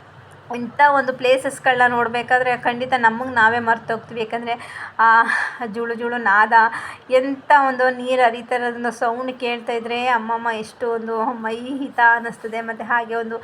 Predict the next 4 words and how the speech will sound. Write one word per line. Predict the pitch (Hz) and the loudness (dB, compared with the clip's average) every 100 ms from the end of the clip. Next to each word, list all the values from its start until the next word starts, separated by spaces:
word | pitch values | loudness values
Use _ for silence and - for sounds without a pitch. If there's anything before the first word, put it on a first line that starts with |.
| - - - - | -12 -14 -4 2
ಆ, | 220 208 214 | 4 4 0
ಸೌಂಡಿಗೆ | 247 240 247 247 240 262 - - | 0 0 -2 -4 -2 -2 -4 0
ಅಕ್ಷಿ-, | 233 240 - 262 247 | 0 0 -2 0 0
ಪಕ್ಷಿಗಳು | - 233 - 311 294 277 | 2 0 -2 -2 2 4